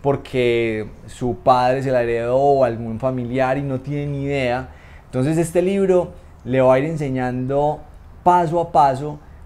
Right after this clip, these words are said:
cuáles son las características que tiene el negocio del café,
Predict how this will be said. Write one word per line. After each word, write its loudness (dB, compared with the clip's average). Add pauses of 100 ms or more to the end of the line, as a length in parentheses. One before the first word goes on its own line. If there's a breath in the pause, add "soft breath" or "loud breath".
(100)
cuáles 4
son -4
las -4
características -4
que -6
tiene -6
el -8
negocio -4
del 0
café, -2